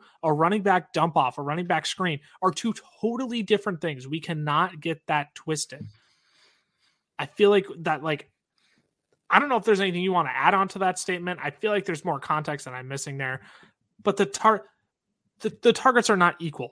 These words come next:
They are not the same. They don't necessarily take away from one another unless if it's a wide receiver leaving a team, wide receivers coming to a team don't really impact running back targets.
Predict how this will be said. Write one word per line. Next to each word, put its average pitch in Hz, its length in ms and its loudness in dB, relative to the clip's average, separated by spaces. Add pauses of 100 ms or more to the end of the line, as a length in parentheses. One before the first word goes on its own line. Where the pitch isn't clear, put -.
They 170 140 -2
are 160 120 -4
not 165 380 4
the 180 60 -6
same. 131 400 -4
They 139 160 -6
don't 180 360 2 (800)
necessarily 170 540 0
take 175 260 -2
away 170 200 4
from 170 160 -4
one 165 140 4
another 208 280 2
unless 165 300 -2
if 160 120 -6
it's 165 120 -6
a 156 40 -2
wide 151 200 2
receiver 151 340 -4
leaving 151 400 -2
a 127 80 -10
team, - 240 -16 (380)
wide 220 120 6
receivers 202 320 -2
coming 254 280 4
to 170 100 -4
a 151 60 -2
team 160 180 -6
don't 190 140 0
really 196 200 -2
impact 160 420 -2 (360)
running 160 180 2
back 127 180 -6
targets. - 460 -16